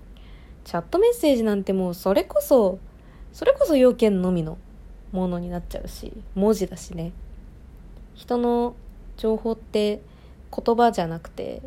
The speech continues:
言葉って数パーセントで、確か顔とか、なんだったかな、がもう何十パーセントも占めてるっていう本が一昔前に流行った気がするんですけど。はあ、なんかそ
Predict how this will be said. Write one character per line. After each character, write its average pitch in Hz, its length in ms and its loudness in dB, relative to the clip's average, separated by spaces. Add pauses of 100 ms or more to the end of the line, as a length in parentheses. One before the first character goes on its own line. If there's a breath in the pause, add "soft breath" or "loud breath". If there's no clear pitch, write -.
(120)
言 - 240 -2
葉 370 80 2
っ 370 60 -8
て - 120 -10
数 247 260 -2
パ 247 200 0
ー 247 40 -2
セ 247 160 -2
ン 190 100 -4
ト 175 120 -6
で、 165 280 -6 (440 loud breath)
確 - 280 -8
か - 140 -10
顔 226 360 -2
と 202 140 -4
か、 165 380 -10 (280)
な 185 80 -8
ん 226 100 -8
だ 311 80 -8
っ - 40 -8
た 196 120 -8
か 190 140 -8
な、 185 500 -6
が 180 200 -6
も 170 160 -6
う - 20 -6
何 180 240 -2
十 196 100 -4
パ 208 200 -4
ー 208 40 -6
セ 208 120 -6
ン 196 40 -4
ト 185 80 -8
も 170 80 -8
占 - 160 -12
め 165 80 -6
て - 120 -12
る - 80 -12
っ - 40 -14 (1040)
て 196 100 -4
い 180 60 -2
う 175 80 -4
本 180 200 -6
が 160 200 -10
一 - 180 -6
昔 175 320 -6
前 170 120 -2
に 160 60 -8
流 - 80 -12
行 175 60 -6
っ - 20 -10
た 170 140 -8
気 160 140 -10
が 160 80 -8
す - 120 -12
る 156 100 -8
ん 156 60 -12 (520 loud breath)
で 165 100 -8
す - 100 -14
け 165 120 -10
ど。 - 80 -14 (3250 loud breath)
は 202 600 -18
あ、 202 40 -8
な 202 60 -6
ん 185 40 -10
か 190 120 -14
そ - 460 -18